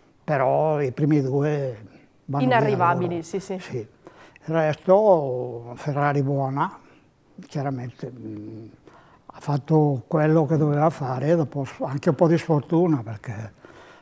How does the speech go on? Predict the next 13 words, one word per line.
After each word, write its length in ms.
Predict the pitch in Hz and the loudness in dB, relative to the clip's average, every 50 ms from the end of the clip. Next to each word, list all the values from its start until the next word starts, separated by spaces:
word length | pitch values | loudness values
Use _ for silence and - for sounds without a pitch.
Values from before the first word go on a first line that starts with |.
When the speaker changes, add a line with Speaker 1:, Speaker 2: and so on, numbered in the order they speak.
| - _ | -20 _
Speaker 1:
eh, 720 | - 151 147 135 131 131 131 139 131 120 120 120 120 117 113 | -10 -8 -6 -6 -4 -6 -6 -6 -6 -8 -8 -8 -8 -8 -6
Leclerc, 1040 | 123 143 - - 156 156 156 160 170 147 - - 180 170 160 147 139 127 117 113 - - - - - - - | -4 -6 -2 0 2 4 4 4 2 2 2 4 4 6 6 4 2 -2 -8 -10 -14 -18 -20 -20 -20 -14 -6
primo 340 | - 156 160 170 170 165 143 | -2 2 2 4 4 4 4
giro, 440 | 131 147 156 165 165 160 175 180 | 4 2 4 4 4 4 4 4
ha 60 | 185 175 | 2 2
toccato. 420 | - 156 123 - - 143 123 120 | 0 -6 -10 -8 -6 -6 -6 -6
Speaker 2:
Subito. 560 | 117 - - 156 170 180 196 - 214 220 - - 180 180 - - - - _ _ _ | -6 -4 -2 0 0 0 -2 -2 -4 -4 -4 -6 -10 -16 -18 -20 -20 -20 _ _ _
Speaker 1:
Dopo 320 | 160 143 139 - 175 180 | -6 -4 2 4 4 4
ha 40 | 180 | 4
fatto 220 | - 151 143 - | 2 -2 -4 -2
una 140 | 151 143 143 | -2 -2 -2
bella 240 | 127 143 135 139 147 | -2 -2 -2 -2 0
rimonta 800 | 156 170 180 165 143 143 151 - - - 190 202 180 123 120 | 2 2 4 4 2 2 0 0 0 2 2 2 2 0 -2